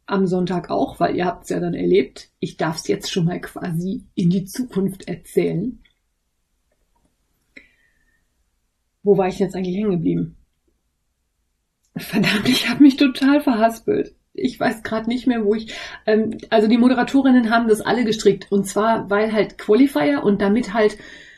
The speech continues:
auch die Moderatorinnen alle ihre Fragen, die Fragen der Stricker beantworten können und damit auch immer jemand online ist, der Fragen beantworten kann, weil das eine Socke ist, die von unheimlich vielen Leuten gestrickt werden wird.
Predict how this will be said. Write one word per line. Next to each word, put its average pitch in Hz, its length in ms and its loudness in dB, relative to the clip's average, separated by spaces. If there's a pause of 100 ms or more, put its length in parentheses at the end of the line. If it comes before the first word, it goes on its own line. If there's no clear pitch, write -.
(160)
auch - 180 0
die 214 140 0
Moderatorinnen 220 1080 2
alle 226 420 -4 (440)
ihre 214 560 0
Fragen, 202 680 -4 (120)
die 190 160 -2
Fragen 208 440 -2
der 196 180 2
Stricker 208 420 -6
beantworten 180 640 -6
können 185 220 -2
und 196 120 0
damit 196 240 2
auch 190 120 -2
immer 208 160 2
jemand 190 380 0
online 185 400 -4
ist, - 260 -4
der 160 160 -2
Fragen 160 440 -8
beantworten 196 560 -2
kann, 180 260 -6 (560)
weil 190 640 2
das - 520 -6
eine 196 240 -2
Socke 190 240 -2
ist, 202 240 -4
die 196 80 -4
von 202 220 -2
unheimlich 190 1200 0
vielen 180 500 -2
Leuten 175 300 -4
gestrickt - 400 -8
werden 156 280 -6
wird. - 260 -8